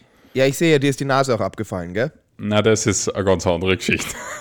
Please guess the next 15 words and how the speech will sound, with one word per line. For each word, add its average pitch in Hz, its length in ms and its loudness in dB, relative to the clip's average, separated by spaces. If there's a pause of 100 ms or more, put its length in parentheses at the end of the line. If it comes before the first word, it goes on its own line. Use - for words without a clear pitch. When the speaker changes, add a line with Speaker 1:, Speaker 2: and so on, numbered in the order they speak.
(400)
Speaker 1:
Ja, 135 160 2
damit 139 260 0
fangen 143 280 0
wir 135 80 2
gleich 117 200 0
mal 120 120 -2
an. 113 180 -2
Also 127 180 -2
leider 156 220 4
ist 185 100 -2
das 175 80 -6
keine 151 240 0
Speaker 2:
<laughs> - 0 -
Speaker 1:
Videofolge. 131 840 2
Speaker 2:
Sorry. 139 120 0